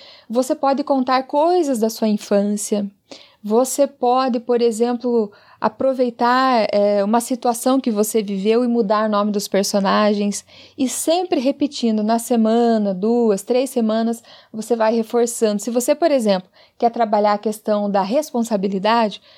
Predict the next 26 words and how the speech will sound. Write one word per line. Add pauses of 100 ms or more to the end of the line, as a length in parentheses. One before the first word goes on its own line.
(160)
você
constrói
uma
história
em
volta
desse
tema (500)
e
vai
incutindo.
Depois
de, (400)
né,
de
internalizar
essa
história,
por
que
que
criança
pede? (260)
"Conta
de
novo,